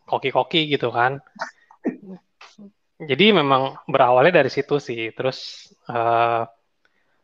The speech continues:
coba-coba ngeliat teman-teman juga, "Eh, kayak seru, kayak ya." Maksudnya,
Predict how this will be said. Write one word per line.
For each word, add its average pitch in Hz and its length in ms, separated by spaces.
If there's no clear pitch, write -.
coba-coba 131 960
ngeliat 143 240
teman-teman 131 420
juga, 127 360
"Eh, 175 180
kayak 160 220
seru, 147 260
kayak 151 180
ya." 156 160
Maksudnya, 151 400